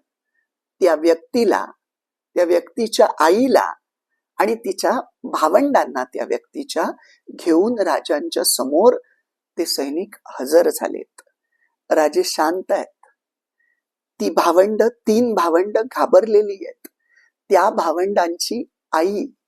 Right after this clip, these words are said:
राजांना हात जोडून म्हणते, "राजे,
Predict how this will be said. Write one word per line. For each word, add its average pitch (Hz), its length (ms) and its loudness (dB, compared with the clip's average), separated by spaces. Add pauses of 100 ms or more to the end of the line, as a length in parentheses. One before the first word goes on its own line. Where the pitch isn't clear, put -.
(460)
राजांना 160 600 0
हात 175 280 2
जोडून 180 400 2
म्हणते, - 360 -18 (1400)
"राजे, 127 380 -2